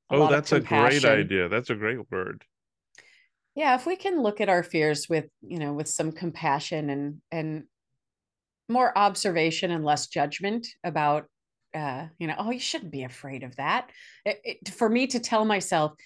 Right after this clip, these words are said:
Speaker 1: "Hey, you shouldn't be afraid of heights," doesn't make me any less afraid of heights.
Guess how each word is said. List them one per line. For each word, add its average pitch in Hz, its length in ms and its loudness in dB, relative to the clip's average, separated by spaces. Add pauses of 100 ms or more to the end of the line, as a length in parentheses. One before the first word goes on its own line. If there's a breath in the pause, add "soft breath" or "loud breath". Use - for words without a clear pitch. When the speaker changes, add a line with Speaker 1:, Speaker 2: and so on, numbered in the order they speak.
(180 loud breath)
Speaker 1:
"Hey, 208 280 0
you 196 120 -6
shouldn't 294 400 -4
be 185 120 -2
afraid 170 400 0
of 143 100 -2
heights," 127 580 -2 (280)
doesn't 214 340 2
make 214 260 0
me 196 200 0
any 180 220 0
less 160 260 2
afraid 156 300 0
of 139 80 -4
heights. - 440 -2